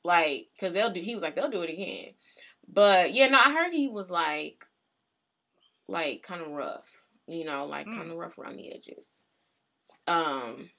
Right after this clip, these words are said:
Speaker 1: yeah. I think, I think he was. I think he was involved with some dangerous stuff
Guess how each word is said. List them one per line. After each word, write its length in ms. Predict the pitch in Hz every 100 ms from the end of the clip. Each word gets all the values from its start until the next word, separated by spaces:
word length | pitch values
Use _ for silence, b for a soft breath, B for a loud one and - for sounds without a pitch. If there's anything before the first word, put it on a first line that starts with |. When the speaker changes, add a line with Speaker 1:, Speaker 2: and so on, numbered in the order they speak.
| _ _ _
Speaker 1:
yeah. 160 | 294 - - _ _ _ _
I 100 | 180
think, 200 | 196 -
I 80 | 202
think 180 | 220 214
he 100 | 180
was. 420 | 170 156 147 151 -
I 100 | 202
think 220 | 262 269
he 120 | 262
was 120 | 208
involved 420 | 170 151 165 190 185
with 100 | 202
some 180 | 165
dangerous 440 | 156 170 180 175 170
stuff 360 | - 202 233